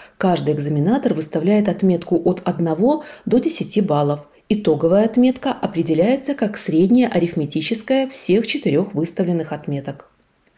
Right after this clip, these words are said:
Вступительные испытания в практической форме принимает один экзаменатор,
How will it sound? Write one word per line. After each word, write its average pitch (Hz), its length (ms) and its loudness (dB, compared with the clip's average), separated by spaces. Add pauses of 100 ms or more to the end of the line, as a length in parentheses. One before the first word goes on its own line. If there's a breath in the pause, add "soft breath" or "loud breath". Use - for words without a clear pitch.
(760 soft breath)
Вступительные 208 600 2
испытания 190 500 2
в 180 80 -6
практической 202 640 -2
форме 240 400 4
принимает 175 580 2
один 190 260 -2
экзаменатор, 147 680 -4